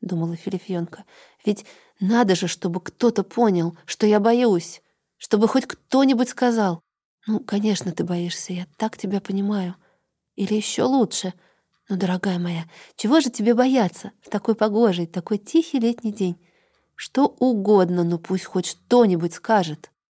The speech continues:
«Это печенье выпечено по бабушкиному рецепту», сказала Филифьёнка. Тут она подалась вперёд и, наклонившись над столом, зашептала: «Эта тишина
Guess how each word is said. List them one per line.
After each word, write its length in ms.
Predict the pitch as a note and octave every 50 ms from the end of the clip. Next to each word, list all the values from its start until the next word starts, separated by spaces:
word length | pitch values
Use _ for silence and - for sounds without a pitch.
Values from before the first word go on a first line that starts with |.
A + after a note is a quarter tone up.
| _ _ _ _ _ _ _ _ _ _ _ _ _ _ _ _ _ _ _ - -
«Это 200 | C#4 - - -
печенье 600 | - G3+ - - B3 D4 F4+ F#4 C#4 G#3 F#3 - - _ -
выпечено 520 | A3+ A#3+ E4 E4 F#4 - - D#4+ E4 E4+
по 140 | - C4+ A#3
бабушкиному 680 | F#3 F#3 F3+ G3+ G3 A3+ - - - B3+ A#3+ B3 A#3+ B3
рецепту», 640 | C4 C#4 C4+ - - E3 D3 - _ - - D3 F3+ A#3 -
сказала 420 | - - - D#3 - D#3 D3+ D3
Филифьёнка. 680 | C#3 - D#3+ D#3+ D#3 - - D#3 C3+ C#3 C#3 - - D#3+ - _ _ _ _ _ _ _ _ _ _ _ _ _ _ _ -
Тут 320 | C4+ D#4+ - - - - _ _
она 240 | D#3+ D#3+ E3 E3+ E3
подалась 480 | E3 E3+ D#3+ F3 F3 F#3 A#3 A#3+ -
вперёд 580 | - - - E3 D#3 D#3+ F#3+ B3+ C#4+ - - - _ _ -
и, 100 | F#3 F3
наклонившись 800 | E3 E3+ E3 - F3 D#3+ E3+ F#3 A#3 A#3 - - E3+ E3 -
над 160 | - D3 C#3+ -
столом, 440 | - - - C#3+ C#3+ - A3 A#3
зашептала: 960 | G#3+ - E3 E3 - - G#3+ G3+ - - _ _ - C3+ C3 C3+ B2+ A#2 A#2 - _ _ _ _ _ _ _ _ _ _ _ _ _ _ _ _ _ _
«Эта 200 | - - - - -
тишина 340 | - - - - - -